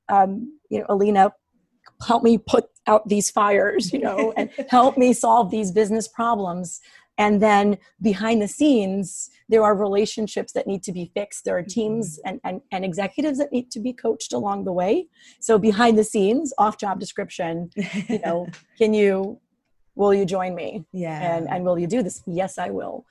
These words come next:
Speaker 2: Yeah.
Speaker 1: Um, a-, and, you know, this, the, the, the, the, the present job that, that I have and I'm immensely grateful for, the way that came about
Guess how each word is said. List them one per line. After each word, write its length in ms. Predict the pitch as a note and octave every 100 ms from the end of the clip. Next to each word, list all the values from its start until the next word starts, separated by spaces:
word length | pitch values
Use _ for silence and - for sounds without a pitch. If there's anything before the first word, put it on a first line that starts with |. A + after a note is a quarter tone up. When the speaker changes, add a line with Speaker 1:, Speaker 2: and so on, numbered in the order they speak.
| -
Speaker 2:
Yeah. 180 | F3 F3 F#3+
Speaker 1:
Um, 100 | F3+ -
a-, 140 | A3+
and, 260 | A3 A#3 A#3+
you 60 |
know, 120 | C4 F#3+ - _
this, 260 | A3 - -
the, 240 | A3 G#3
the, 160 | F3+ -
the, 440 | G3 - - - -
the, 120 | A3+ F3+ _ _ -
the 60 |
present 400 | G3 - A#3+ C#4
job 240 | G3+ G3 -
that, 180 | - F3
that 100 | F3+
I 80 | E3+
have 240 | F#3 E3+
and 100 | F3+
I'm 160 | F3+ F#3 - -
immensely 540 | G#3+ G#3 G3+ G#3 G#3
grateful 380 | F#3+ G3 - G#3+
for, 240 | G3+ F#3
the 120 | F#3+ G#3
way 340 | G#3+ G#3+ A3+
that 260 | G3 C4 -
came 200 | A3 G3
about 360 | F#3 F#3 G#3